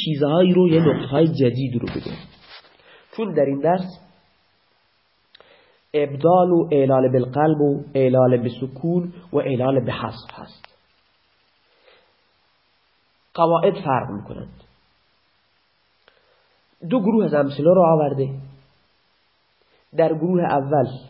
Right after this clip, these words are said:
ابدال و اعلال به قلب و اعلال به سکون رخ داده.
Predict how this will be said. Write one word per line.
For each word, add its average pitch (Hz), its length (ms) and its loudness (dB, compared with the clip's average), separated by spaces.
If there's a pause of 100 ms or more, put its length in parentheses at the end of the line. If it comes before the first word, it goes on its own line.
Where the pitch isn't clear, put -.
(440)
ابدال 135 480 0
و 120 120 -2
اعلال 127 360 2
به 120 100 -2
قلب 123 300 -2
و 120 120 -2
اعلال 117 300 -2
به 110 100 -6 (100)
سکون 165 340 -2
رخ 156 200 -2
داده. 135 320 0